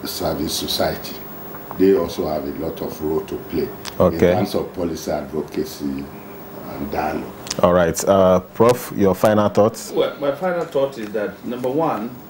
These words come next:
Speaker 3: we must appreciate the government of President Muhammad Buhari for breaking the jinx of, uh, one hundred and thirty years, and also to impress it on the, uh, civil bureaucracy,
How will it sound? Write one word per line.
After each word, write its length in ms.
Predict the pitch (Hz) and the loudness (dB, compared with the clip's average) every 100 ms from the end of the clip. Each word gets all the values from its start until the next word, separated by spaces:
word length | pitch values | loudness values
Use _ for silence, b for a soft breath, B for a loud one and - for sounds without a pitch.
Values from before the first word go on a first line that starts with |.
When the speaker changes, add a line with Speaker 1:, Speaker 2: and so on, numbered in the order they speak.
| - - - - | -8 -8 -12 -4
Speaker 3:
we 260 | 120 113 | 0 0
must 320 | 113 131 147 127 | 0 0 0 0
appreciate 680 | - 110 104 - 120 113 - - | -4 -6 -8 -2 0 -2 -8 -10
the 220 | 107 101 95 | -6 -4 -2
government 520 | 98 117 117 113 107 | 0 2 2 -2 0
of 180 | 104 95 | -2 0
President 400 | 110 107 107 104 | 0 0 -2 -2
Muhammad 320 | 104 104 95 | 0 0 -2
Buhari 420 | 104 120 123 123 - - - - - - | 0 0 0 -4 -10 -16 -18 -18 -18 -4
for 100 | 110 | -2
breaking 460 | 95 120 117 110 101 | 2 2 2 -2 -2
the 60 | |
jinx 460 | 110 147 190 - - - - - - - - - | -2 -2 -2 -6 -12 -16 -16 -16 -18 -16 -10 0
of, 320 | 101 98 98 | 0 0 -2
uh, 220 | 98 98 | 0 2
one 240 | 92 117 117 | 2 2 0
hundred 280 | 110 113 | 2 2
and 80 | - | 2
thirty 280 | 110 107 107 101 | -2 -2 -4 -2
years, 280 | 107 - - - - - - - | -2 -2 -10 -14 -18 -18 -16 -4
and 300 | 110 113 - | 0 0 2
also 500 | 87 90 - 113 110 98 | 2 2 2 -2 -2 -4
to 540 | - 120 117 113 107 - | -6 -4 -2 -4 -8 -8
impress 500 | 120 - - 185 151 | -8 -2 -2 -2 -4
it 140 | 147 | -2
on 200 | 113 107 | -2 -2
the, 960 | 107 101 92 - - - - - - 107 | -4 -4 -6 -8 -16 -18 -18 -18 -10 -2
uh, 160 | 104 | -2
civil 300 | - 151 147 | 2 2 2
bureaucracy, 680 | 139 143 220 - 104 - - | 2 4 4 4 -2 -2 -12